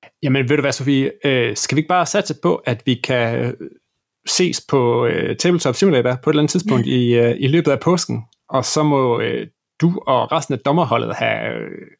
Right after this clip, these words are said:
Speaker 1: kæmpe god fornøjelse.
Speaker 2: Jo, tak.
Speaker 1: Med, I er jo de heldige, der sidder med de rigtige <laughs> fysiske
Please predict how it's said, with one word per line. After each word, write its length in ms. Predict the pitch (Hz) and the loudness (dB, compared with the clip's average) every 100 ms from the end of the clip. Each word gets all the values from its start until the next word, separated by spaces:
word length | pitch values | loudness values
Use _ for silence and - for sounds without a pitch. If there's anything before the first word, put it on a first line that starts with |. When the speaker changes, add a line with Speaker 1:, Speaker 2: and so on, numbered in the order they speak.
| _ _ - | _ _ -2
Speaker 1:
kæmpe 280 | 185 170 | 0 2
god 160 | 131 147 | 4 2
fornøjelse. 580 | 131 135 127 123 127 113 _ 247 | 2 2 0 -2 -6 -8 _ -4
Speaker 2:
Jo, 120 | 240 240 | -2 -2
tak. 120 | 226 - _ | -6 -8 _
Speaker 1:
Med, 300 | - 135 120 - - 147 | -2 0 0 -4 -6 0
I 80 | |
er 40 | 143 | 2
jo 60 | |
de 100 | 135 | 2
heldige, 340 | 123 151 160 117 | 2 2 2 0
der 120 | 127 | -2
sidder 220 | - 151 | 2 2
med 100 | 123 | 2
de 140 | 135 135 | 0 -2
rigtige 460 | 147 - - 175 | -2 -6 0 0
<laughs> 100 | - | 2
fysiske 640 | 180 - 156 - 131 117 | 2 4 2 2 2 0